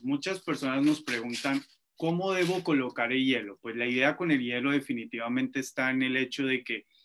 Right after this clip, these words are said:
el hielo es fundamental los primeros cuarenta y o-, las primeras cuarenta y ocho horas del evento. Las per-, di-, hay personas que me dicen, "Ah, es que hace una semana tengo esta lesión". Colócate hielo, te va a disminuir, te da sensación de alivio, desinflamación en el lugar,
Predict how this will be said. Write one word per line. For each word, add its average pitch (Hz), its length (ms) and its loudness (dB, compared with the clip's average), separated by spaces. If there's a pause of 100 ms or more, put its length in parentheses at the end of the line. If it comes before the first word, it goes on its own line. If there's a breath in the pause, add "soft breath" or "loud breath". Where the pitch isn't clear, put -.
(280 soft breath)
el 131 140 0
hielo 143 240 6
es 165 100 -2
fundamental 139 640 4
los 139 160 -2
primeros 123 440 -4
cuarenta 113 520 -2
y 107 40 -6
o-, 113 240 -10
las 120 220 -6
primeras 117 380 -2
cuarenta 120 400 -4
y 107 120 -10
ocho - 180 -10
horas 123 220 -4
del 117 180 -4
evento. 110 520 -6 (420 loud breath)
Las 139 180 0
per-, 151 240 0
di-, 156 180 2
hay 170 200 2
personas 196 340 -2
que 180 80 -2
me 160 120 4
dicen, 151 420 4
"Ah, 214 120 2
es 190 140 0
que - 80 -2
hace 208 180 2
una 214 140 -2
semana 175 680 2
tengo 175 240 2
esta 175 180 -2
lesión". 135 480 2
Colócate 170 540 2
hielo, 208 420 2 (460 loud breath)
te 131 100 0
va 127 120 4
a 151 40 6
disminuir, 175 720 4
te 139 100 2
da 131 140 4
sensación 147 640 2
de 151 80 4
alivio, 185 680 0
desinflamación 131 920 0
en 156 80 6
el 165 80 0
lugar, 170 380 2